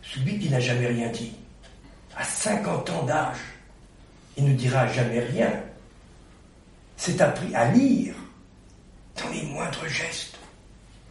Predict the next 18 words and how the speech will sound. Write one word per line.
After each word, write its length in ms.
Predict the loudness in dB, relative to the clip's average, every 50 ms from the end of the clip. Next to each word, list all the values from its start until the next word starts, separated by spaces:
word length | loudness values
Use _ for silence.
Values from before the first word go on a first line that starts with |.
| -20 -20 -20 -20 -20 -20 -20 -20 -20 -20 -20 -20 -20 -20 -20 -20 -20 -20 -20 -20 -20 -20 -20 -20 -20 -20 -20 -20 -20 -20 -20 -20 -20 -20 -20 -20 -20 -20 -20 -20 -20 -20 -20 -20 -20 -20 -20 -20 -20 -20 -20 -20 -20 -20 -20 -20 -20 -20 -14 -8
Pour 160 | 0 4 6
un 140 | 8 8 8
autiste 560 | 6 4 2 0 -2 -4 -4 -4 -8 -12 -16 -18 -18 -20 -20 -20 -20 -20 -20 -20 -20 -20 -20 -20 -20 -20 -12 -4
comme 180 | 0 2 2 4
Jean-Marie, 540 | 4 4 4 4 4 4 2 0 -2 -4 -8 -12 -16 -20 -20 -20 -20 -20 -20 -20 -20 -20 -20 -20 -20 -20 -20 -20 -20 -20 -20 -20 -20 -20 -20 -20 -20 -20 -20 -20 -20 -20 -20 -20 -20 -20 -20 -20 -20 -20 -20 -20 -16 -6 2
les 200 | 4 4 4 6
portes, 360 | 6 4 2 2 -2 -4 -6
par 140 | -6 -6 -6
exemple, 340 | -4 -4 -6 -6 -6 -6
ça 140 | -8 -8 -6
fait 140 | -4 -2 -2
souvent 320 | -2 -2 -4 -6 -4 -2
des 120 | 0 2 2
drames. 480 | 2 4 4 4 4 4 0 -4 -8 -10 -14 -18 -20 -20 -20 -20 -20 -20 -20 -20 -20 -20 -20 -20 -20 -20 -20 -20 -20 -20 -20 -20 -20 -20 -20 -20 -20 -20 -20 -20 -20 -20 -20 -20 -20 -20 -16
C'est 160 | -14 -12 -8 -6
peut-être 340 | -4 -4 -2 -2 -2 -4
une 120 | -4 -4 -4
histoire 560 | -6 -6 -8 -8 -8 -6 -6 -6 -6 -8 -12